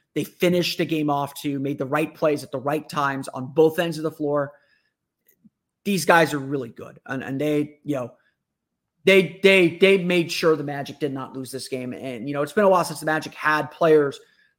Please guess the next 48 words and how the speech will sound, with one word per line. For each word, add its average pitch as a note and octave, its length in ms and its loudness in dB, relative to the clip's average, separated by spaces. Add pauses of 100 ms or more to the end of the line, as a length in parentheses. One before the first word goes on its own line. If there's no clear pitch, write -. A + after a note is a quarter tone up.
(140)
that, E3+ 360 4 (120)
you F3 100 -2
know, D#3 100 4
could D#3 180 0
have D#3+ 340 4
that D#3+ 200 -4
kind D#3 260 -4
of C#3 60 -6
mindset. B2+ 520 -8 (240)
Um, B2+ 380 -6
you C3 100 -8
know, C3 120 -6
and B2+ 200 -8 (380)
you D3+ 80 0
know, C#3+ 60 2
uh, C#3 580 -4
on C#3 140 -4
my D3 100 -4
Instagram, D3 640 -2
uh, B2+ 280 -6 (220)
uh, C3 180 -2 (100)
for D#3 180 2
you, C#3+ 340 0
I, C3+ 240 -4
I'm C3+ 80 -6
seeing D3 240 -6
that, C#3 200 -8
that A#2 180 -8
Gilbert D3 220 0
Arenas C#3+ 280 -4
clip - 240 -10
come, C#3+ 180 -6 (140)
come D3 160 -4
over. D3 280 0
And E3 100 -2
look, - 160 -2
we A3 80 2
don't G3+ 120 4
know E3 120 0
what D3 120 -4
these C#3 140 -10
guys C3+ 220 -4
will B2 60 -14
do C3+ 100 -10
in B2 40 -10
the B2 60 -14
playoffs, E3 400 2 (100)
but C#3 220 -4